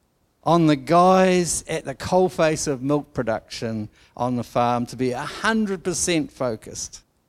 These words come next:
at work. <laughs> Um, farming's a tough gig. And one slip, one slip up can be really costly. Whole vat of milk can go.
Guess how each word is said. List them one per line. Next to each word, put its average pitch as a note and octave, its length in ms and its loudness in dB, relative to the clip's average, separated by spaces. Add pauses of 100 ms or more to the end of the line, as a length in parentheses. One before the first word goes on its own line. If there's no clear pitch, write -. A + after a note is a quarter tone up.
(360)
at C#3 160 -2
work. A#2 400 -2
<laughs> - 20 0 (1300)
Um, C#3 640 2 (160)
farming's G3 500 2
a D#3+ 60 -4
tough F3 280 -6
gig. G3 240 -6 (720)
And C#3+ 500 4
one G#3 280 6
slip, - 560 2 (440)
one G3+ 220 -6
slip - 260 -4
up C#3+ 200 -6
can D#3 180 -4
be B2+ 140 0
really F3 560 0
costly. - 600 -8 (320)
Whole C#3 280 -2
vat C3+ 300 -2
of C3+ 120 -8
milk B2 260 -4
can A#2+ 180 -8
go. B2 300 -14